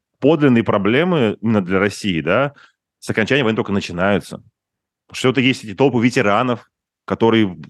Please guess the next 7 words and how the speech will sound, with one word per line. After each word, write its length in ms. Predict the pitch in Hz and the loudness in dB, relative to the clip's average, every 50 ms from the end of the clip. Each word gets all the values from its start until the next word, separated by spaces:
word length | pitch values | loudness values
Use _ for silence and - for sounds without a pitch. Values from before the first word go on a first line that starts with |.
| _ _ _ _ _ _ _ _ _ _ _ _ _ _ _ _ _ - | _ _ _ _ _ _ _ _ _ _ _ _ _ _ _ _ _ -10
восла-, 300 | 92 98 - 101 104 107 | -8 -8 -6 -6 -6 -4
восславляются 760 | 104 110 104 98 107 - - 120 120 113 113 113 113 - 95 | -4 -4 -2 -2 -2 -2 0 2 2 4 2 2 0 -2 -6
сейчас, 280 | 101 - - 180 190 | -10 -4 -2 -2 -2
потом 180 | - - 120 117 | 0 0 0 2
говорят: 180 | 113 117 110 - | 2 0 2 2
Не-не-не, 380 | 202 214 190 175 165 147 113 | 2 2 2 2 2 0 0
ребят, 320 | 113 147 147 151 104 - | 0 0 0 0 -2 -2